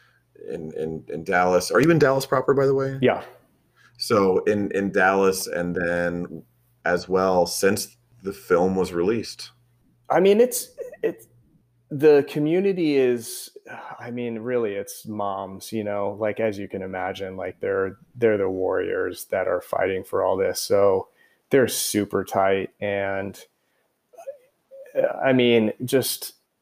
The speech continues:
Speaker 2: constantly, like, helping each other out. My wife takes a phone call probably every week with a friend of a friend of a friend whose kid just had a seizure or was just diagnosed with epilepsy, right?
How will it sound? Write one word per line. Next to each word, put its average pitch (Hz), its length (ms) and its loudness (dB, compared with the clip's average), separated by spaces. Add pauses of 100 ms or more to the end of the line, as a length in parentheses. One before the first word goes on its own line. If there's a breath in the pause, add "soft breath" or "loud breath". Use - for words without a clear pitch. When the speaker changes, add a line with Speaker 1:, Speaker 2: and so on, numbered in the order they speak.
(680)
Speaker 2:
constantly, 117 840 2
like, 107 320 4
helping 117 400 0
each 107 200 -6
other 104 260 2
out. 101 360 0
My 120 160 0
wife 113 380 2
takes - 480 -8 (400 soft breath)
a 120 100 -2
phone 110 340 -2
call 104 460 -6 (140)
probably 117 500 0
every 110 320 0
week 101 420 -8 (100)
with 101 460 -8 (840)
a 110 60 0
friend 110 320 2
of 101 100 0
a 107 60 0
friend 104 320 -2
of 98 100 -4
a 92 60 -6
friend 95 440 -6
whose 95 400 -8
kid 95 380 -4
just 92 240 -8
had 90 180 -2
a - 80 -12
seizure - 460 -8
or 92 280 -4
was 95 160 -12
just 92 260 -10
diagnosed 95 500 -2
with - 100 -10
epilepsy, 95 560 -4
right? 98 300 2